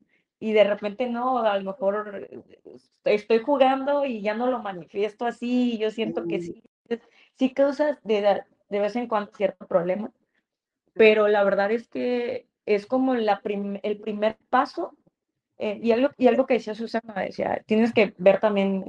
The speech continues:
Speaker 1: eh, la manera en que si sabes que no es broma, si es broma, cuándo va a ser broma,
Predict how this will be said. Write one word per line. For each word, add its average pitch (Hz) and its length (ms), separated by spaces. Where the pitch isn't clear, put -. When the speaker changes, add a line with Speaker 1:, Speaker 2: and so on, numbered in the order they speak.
Speaker 1:
eh, - 160
la 196 120
manera 190 280
en 202 80
que 190 100
si - 160
sabes 196 240
que 185 100
no 185 120
es 185 120
broma, 202 500
si 196 160
es 175 140
broma, 196 560
cuándo 202 280
va 190 80
a 185 40
ser 175 200
broma, 190 440